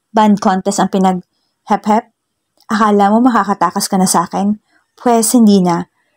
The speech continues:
Alam mo bang araw-araw ko sa iyong nagtatanong yan at araw-araw mong iniiba yung usapan? Ayaw ko kasing pag-usapan. Hindi ko alam kung anong gagawin.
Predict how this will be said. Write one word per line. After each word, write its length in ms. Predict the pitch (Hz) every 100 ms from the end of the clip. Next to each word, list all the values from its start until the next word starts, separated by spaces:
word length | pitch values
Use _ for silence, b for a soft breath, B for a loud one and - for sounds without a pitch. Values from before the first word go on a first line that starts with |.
| _
Alam 320 | 226 262 269
mo 80 | 285
bang 80 | 269
araw-araw 640 | 202 208 196 185 185 190
ko 80 | 196
sa 160 | 208 202
iyong 160 | 185
nagtatanong 520 | 185 170 170 185 175 180
yan 160 | 180 196 -
at 160 | 214 214
araw-araw 560 | 220 196 - 180 196 190
mong 80 | 214
iniiba 400 | 196 180 175 180
yung 160 | -
usapan? 560 | 180 - 175 180 180 180 - _ _ _ _ _ _ _ -
Ayaw 240 | 226 247
ko 160 | 240 254
kasing 160 | 269
pag-usapan. 800 | 240 240 208 - 180 - 185 185 190 _ _ _ _ _ _
Hindi 240 | 233 208
ko 80 | 180
alam 240 | 185 190
kung 160 | 196 190
anong 160 | 196 190
gagawin. 560 | 175 185 185 180 180